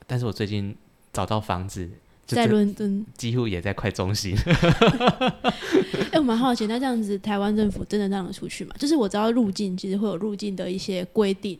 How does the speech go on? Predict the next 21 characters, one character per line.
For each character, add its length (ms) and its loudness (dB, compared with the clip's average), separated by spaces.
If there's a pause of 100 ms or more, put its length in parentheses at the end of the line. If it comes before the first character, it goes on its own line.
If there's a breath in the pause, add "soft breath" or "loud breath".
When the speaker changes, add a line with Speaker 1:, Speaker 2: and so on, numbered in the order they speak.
Speaker 1:
嗯。 260 -6
Speaker 2:
但 80 0
是 100 2
他 220 -4
出 320 -2
境 160 0
有 140 -4
出 180 -6
境 220 -4
规 160 -6
定 160 -8
吗？ 120 -16 (140)
Speaker 1:
因 100 -2
为 60 0
我 180 0
不 140 -8
是 180 -8
医 140 -4
事 180 -2
人 160 -2
员， 300 -6